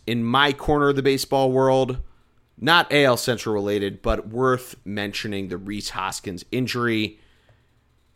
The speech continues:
He had a non-contact injury to his knee. Turns out it's a torn A C L. He's out for the year. Just stinks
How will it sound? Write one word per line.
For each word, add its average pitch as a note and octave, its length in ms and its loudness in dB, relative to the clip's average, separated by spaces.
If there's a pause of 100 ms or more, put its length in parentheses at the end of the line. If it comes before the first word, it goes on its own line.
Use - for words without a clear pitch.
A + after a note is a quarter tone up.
He A#2+ 340 0
had A#2+ 140 0
a A2+ 40 -2
non-contact C3 760 2
injury G#2+ 640 -2 (200)
to A2+ 140 -6
his F#2 160 -6
knee. C3+ 720 0 (180)
Turns C3 260 -2
out A#2 160 2
it's G#2 140 -2
a - 40 -4
torn A#2 240 -2
A G#2+ 80 -2
C A2+ 200 -2
L. G#2 120 2
He's G2+ 200 -6 (100)
out A2+ 200 2
for - 140 -10
the G#2+ 80 -6
year. G2+ 480 0 (1300)
Just - 240 2
stinks - 540 2